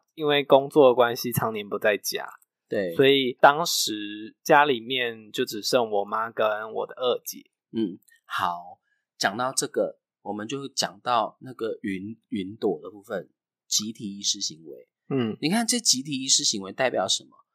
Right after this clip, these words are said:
Speaker 2: 代表，代表的是大环境，对不对？
Speaker 1: 对。
Speaker 2: 你看你姐姐要，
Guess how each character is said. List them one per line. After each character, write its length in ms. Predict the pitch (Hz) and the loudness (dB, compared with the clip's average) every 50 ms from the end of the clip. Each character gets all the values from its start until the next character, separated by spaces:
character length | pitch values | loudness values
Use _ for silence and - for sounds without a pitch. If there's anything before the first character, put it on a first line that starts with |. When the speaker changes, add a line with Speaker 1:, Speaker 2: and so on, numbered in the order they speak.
| _ _ _ _ _ | _ _ _ _ _
Speaker 2:
代 200 | - 202 170 160 | 4 4 4 4
表， 180 | 156 - 120 - - _ _ - | 2 0 -2 -4 -4 _ _ 2
代 160 | 202 180 147 | 4 4 4
表 200 | 151 123 104 95 | 2 2 2 2
的 40 | 95 | 0
是 140 | - - 113 | -2 -4 0
大 240 | - - 120 107 | 2 2 2 2
环 240 | 107 110 95 85 87 | 0 -4 -8 -10 -10
境， 160 | - 95 92 | -14 -18 -16
对 100 | 90 90 | -14 -14
不 80 | 85 82 | -14 -12
对？ 260 | 80 82 65 - _ _ _ _ | -14 -16 -18 -20 _ _ _ _
Speaker 1:
对。 280 | - 120 110 98 - - - _ _ - | -2 0 0 0 -4 -8 -16 _ _ -14
Speaker 2:
你 100 | 113 113 | -12 -8
看 360 | 117 156 160 143 117 - _ _ _ - | -4 -2 0 0 0 -2 _ _ _ -12
你 200 | 107 113 127 135 | -8 -8 -2 0
姐 260 | - - 117 98 87 | 0 2 2 0 -2
姐 440 | 85 - - 92 90 90 82 - _ _ _ _ _ _ _ _ _ _ _ _ _ _ - | -2 -4 -4 -4 -6 -8 -10 -14 _ _ _ _ _ _ _ _ _ _ _ _ _ _ -2
要， 420 | 139 143 139 127 110 104 - | 0 2 2 2 0 -2 -6